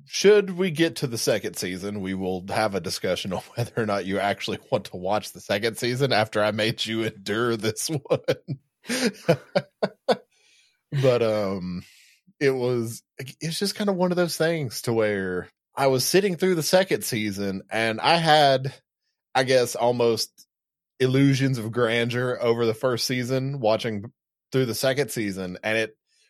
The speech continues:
brought back, like, a wave of baby weeb nostalgic <laughs> memories. So I was watching through the second season, and I was,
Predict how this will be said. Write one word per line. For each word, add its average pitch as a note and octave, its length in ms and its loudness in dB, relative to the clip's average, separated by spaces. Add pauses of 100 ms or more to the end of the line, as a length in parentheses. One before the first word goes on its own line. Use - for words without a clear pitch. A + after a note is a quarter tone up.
(100)
brought C3+ 380 2
back, C3+ 280 4
like, B2+ 180 2
a A#2+ 100 4
wave G#2 800 2
of G2 680 -2 (160)
baby B2+ 380 2
weeb A2 480 0
nostalgic G2+ 640 0
<laughs> - 0 -
memories. - 1700 -2 (640)
So D#3+ 80 0
I D3 80 6
was D3 100 4
watching E3+ 320 2
through E3 120 0
the D#3+ 80 -2
second D3+ 380 2
season, D#3 460 4
and G#2+ 100 0
I B2+ 160 4
was, C3+ 300 0